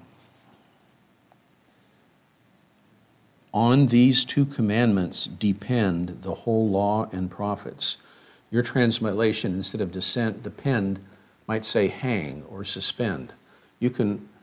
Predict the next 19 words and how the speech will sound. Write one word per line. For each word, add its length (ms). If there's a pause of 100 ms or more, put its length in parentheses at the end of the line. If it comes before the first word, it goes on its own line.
(300)
if 100
you 80
can 140
do 160
these 280
two, 200
you, 240
the 160
rest 260
fall 260
into 140
place. 460 (1160)
That's, 280
these 380
are 40
the, 180 (400)
the 140
greatest 500
commandments. 720